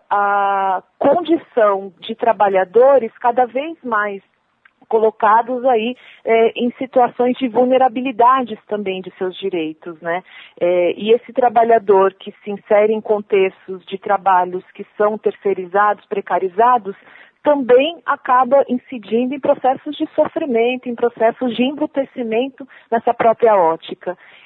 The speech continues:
E do ponto de vista dos direitos sociais, que, em verdade, a política social acaba sendo gestada mais numa ótica compensatória, numa ótica residual e não, de fato, por mudanças estruturais,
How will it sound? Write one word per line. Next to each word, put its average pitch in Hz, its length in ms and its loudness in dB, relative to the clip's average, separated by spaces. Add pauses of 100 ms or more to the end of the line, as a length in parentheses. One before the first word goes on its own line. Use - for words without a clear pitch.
E 359 80 2
do 415 140 4
ponto 269 280 2
de 226 160 -8
vista 214 320 -2
dos 202 200 -4
direitos 240 560 0
sociais, 208 760 0 (280)
que, 202 460 -8
em 214 60 0
verdade, 196 720 0
a 196 100 0
política 208 720 -6
social 208 420 0
acaba 208 360 -2
sendo 202 260 -8
gestada 196 640 0
mais 226 300 0
numa 233 360 2
ótica 202 600 0 (300)
compensatória, 208 1300 2
numa 196 460 -4
ótica 196 500 0 (180)
residual 214 840 2
e 208 80 -2
não, 226 180 0
de 240 180 -8
fato, 208 320 0
por 202 160 0
mudanças 196 480 -2
estruturais, 196 800 0